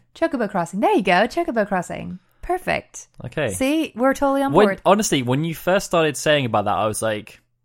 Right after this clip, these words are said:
Speaker 1: How would that
Speaker 2: "What?
Speaker 1: work?" <laughs>
Speaker 2: No. But then now, the more I'm thinking about it, the more I'm thinking, yeah.
Speaker 1: That would be really sweet.
Speaker 2: That, c-, I mean, 'cause, like, the games like Animal Crossing, Harvest Moon,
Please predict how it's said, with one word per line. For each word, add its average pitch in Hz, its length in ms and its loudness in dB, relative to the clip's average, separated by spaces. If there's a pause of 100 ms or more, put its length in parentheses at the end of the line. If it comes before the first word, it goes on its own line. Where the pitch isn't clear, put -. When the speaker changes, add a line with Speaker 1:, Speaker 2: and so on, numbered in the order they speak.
(400)
Speaker 1:
How 233 180 -6
would 233 80 -8
that 196 120 -4
Speaker 2:
"What? 170 140 0
Speaker 1:
work?" 170 260 -8
<laughs> - 80 -16
Speaker 2:
No. 240 680 4
But 139 100 -4
then 151 340 0 (100)
now, 156 400 -4
the 127 100 -8
more 131 200 -2
I'm 123 100 -2
thinking 131 340 -6
about 98 240 -2
it, 98 200 -6 (160)
the - 80 -10
more 117 160 0
I'm 117 100 -2
thinking, 104 600 -6 (960)
yeah. 117 520 -6 (200)
Speaker 1:
That 233 120 -2
would 240 120 -2
be 254 120 -4
really 233 220 -2
sweet. 202 640 -6 (400)
Speaker 2:
That, 113 360 -2 (880)
c-, 214 140 2
I 185 60 4
mean, 214 140 4
'cause, 214 180 -4
like, 226 220 2 (440)
the 135 80 -8
games 226 260 2
like 190 120 0
Animal 151 260 2
Crossing, 135 720 0
Harvest 120 480 0
Moon, 113 600 0